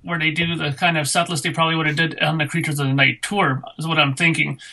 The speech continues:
And they'll probably have to bring their one and only solitary prop of that tour, which is the, the tank, obviously. I mean, there was nothing else on stage but that and just a bunch of marshals everywhere, right? So, um, I'm guessing that's gonna be the whole thing. The other thing is, are they gonna,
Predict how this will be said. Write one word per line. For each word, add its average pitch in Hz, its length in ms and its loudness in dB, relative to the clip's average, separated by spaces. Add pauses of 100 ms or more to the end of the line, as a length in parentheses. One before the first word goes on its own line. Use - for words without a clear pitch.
(100)
And 180 80 4
they'll 180 140 8
probably 190 440 6
have 170 180 6
to 190 80 -2
bring 156 260 -2
their 147 220 -2
one 151 480 2 (440)
and 165 120 -4
only 190 320 2
solitary 170 680 4
prop 185 400 4
of 156 100 -8
that 131 240 -4
tour, 147 220 -6
which 147 100 -6
is 139 140 -6
the, 131 200 -4
the 139 100 -8
tank, 165 420 2
obviously. 151 440 0
I - 20 -6
mean, 139 80 -6
there 147 80 -4
was 143 120 -4
nothing 165 300 2
else 151 200 0
on 143 140 0
stage 143 400 0
but 147 240 4
that 120 400 2
and 147 80 -4
just 139 160 -4
a 135 40 -4
bunch 135 240 -2
of 139 60 -2
marshals 135 600 2
everywhere, 120 420 -2
right? 139 320 0 (340)
So, 147 460 2 (380)
um, 147 520 4
I'm 170 120 0
guessing 175 240 0
that's 175 220 6
gonna 170 180 2
be 160 100 2
the 151 80 2
whole 151 200 2
thing. 170 300 0 (220)
The 175 60 2
other 220 160 8
thing 185 180 4
is, 175 140 2
are 170 120 6
they 175 100 2
gonna, 180 240 0